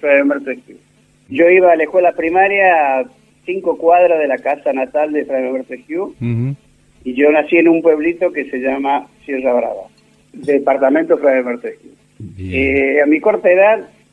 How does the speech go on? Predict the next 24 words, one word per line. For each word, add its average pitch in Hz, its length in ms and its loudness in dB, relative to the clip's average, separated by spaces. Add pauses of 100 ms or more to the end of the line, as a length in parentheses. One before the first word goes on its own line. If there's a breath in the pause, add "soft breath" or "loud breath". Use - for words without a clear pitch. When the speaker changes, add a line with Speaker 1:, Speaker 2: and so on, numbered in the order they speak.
(120)
Speaker 1:
ahí 156 220 -2
en 165 100 -2
mi 160 100 0
pueblo 165 840 2 (200)
no 147 140 -2
había 175 360 2
medio 165 260 0
de 151 140 2
vida 170 540 0
o 131 240 -6
medio 156 280 -6
para 135 200 -4
estudiar, 156 640 0 (360)
no 165 160 2
había 180 280 4
actividades 160 480 2
para 131 200 0
un 131 440 -6
chico 143 340 -10
que 123 80 -12
terminaba 135 480 -2
la 123 80 -2
escuela 131 240 -2
primaria. 131 560 -4